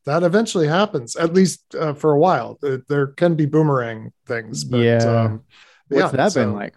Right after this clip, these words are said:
Speaker 2: What's that been like?
Speaker 1: Well, there's some grief in it, <laughs> I
Speaker 2: Yeah, I
Speaker 1: will tell
Speaker 2: bet.
Speaker 1: you, especially when the house is, uh, empty except for Catherine, my wife, and me.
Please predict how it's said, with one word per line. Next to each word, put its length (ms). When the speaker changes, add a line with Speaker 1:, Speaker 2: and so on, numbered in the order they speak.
Speaker 2:
What's 220
that 180
been 160
like? 200
Speaker 1:
Well, 540
there's 460
some 240
grief 280
in 80
it, 220
<laughs> 60
I 340
Speaker 2:
Yeah, 80
I 60
Speaker 1:
will 160
tell 180
Speaker 2:
bet. 80
Speaker 1:
you, 180
especially 600
when 360
the 100
house 300
is, 380
uh, 140
empty 300
except 260
for 160
Catherine, 400
my 160
wife, 340
and 160
me. 360